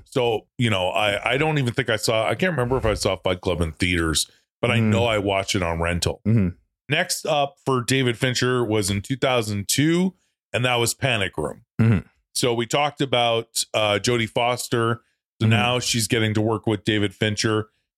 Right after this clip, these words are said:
Speaker 1: That was a forty-eight million dollar budget. It did ninety-six million domestic and one ninety-seven worldwide.
Speaker 2: Mm-hmm.
Speaker 1: It appealed to a bigger audience
Speaker 2: Yeah, I guess
Speaker 1: than
Speaker 2: so.
Speaker 1: these very, uh,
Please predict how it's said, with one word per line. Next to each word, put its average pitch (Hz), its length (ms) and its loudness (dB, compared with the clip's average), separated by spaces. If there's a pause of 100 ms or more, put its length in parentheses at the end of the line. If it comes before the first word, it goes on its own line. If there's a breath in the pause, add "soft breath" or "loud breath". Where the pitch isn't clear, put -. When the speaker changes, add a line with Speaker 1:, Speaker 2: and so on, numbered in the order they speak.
Speaker 1:
That 131 100 0
was 151 160 0
a 131 80 0
forty-eight 160 680 0
million 117 280 0
dollar 107 280 0
budget. 101 600 -2
It 101 160 -2
did 98 240 -2
ninety-six 131 1000 0
million 98 320 2
domestic 90 680 -2
and 90 300 -4
one 151 220 0
ninety-seven 104 680 0
worldwide. 87 640 -2 (100)
Speaker 2:
Mm-hmm. 110 340 4
Speaker 1:
It 143 140 0
appealed 165 520 0
to 135 200 0
a 104 80 0
bigger 107 440 0 (100)
audience - 760 -2 (120)
Speaker 2:
Yeah, 123 200 2
I 90 80 -2
guess 120 200 0
Speaker 1:
than 151 120 2
Speaker 2:
so. 143 60 -2
Speaker 1:
these 131 240 0
very, 120 600 0 (760)
uh, 131 140 0